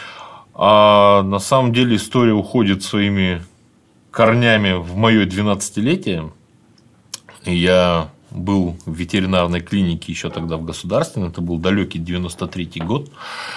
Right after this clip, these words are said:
А, и там была такая история, что четыре ветеринарных врача женщины не могли что-то сделать, э, с собакой. Я не помню, что,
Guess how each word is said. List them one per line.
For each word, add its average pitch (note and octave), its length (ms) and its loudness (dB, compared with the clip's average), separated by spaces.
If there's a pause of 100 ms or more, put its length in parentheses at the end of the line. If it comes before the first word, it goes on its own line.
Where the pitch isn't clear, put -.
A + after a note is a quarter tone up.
(580)
А, F2+ 800 0 (340)
и E2 160 -10
там B2+ 460 2
была G2 220 2
такая G2+ 340 -2
история, G2+ 500 0
что F2+ 640 -4 (1400)
четыре C3 440 2
ветеринарных G2 800 0
врача G2 300 -4
женщины G#2 600 -4 (260)
не G2 80 -6
могли G2+ 320 0
что-то C#3+ 380 -4
сделать, G2+ 600 0 (200)
э, E2+ 1000 -6
с - 40 -14
собакой. G#2 480 -2
Я B2 140 0
не C3+ 100 2
помню, E2+ 300 -4
что, E3+ 320 -6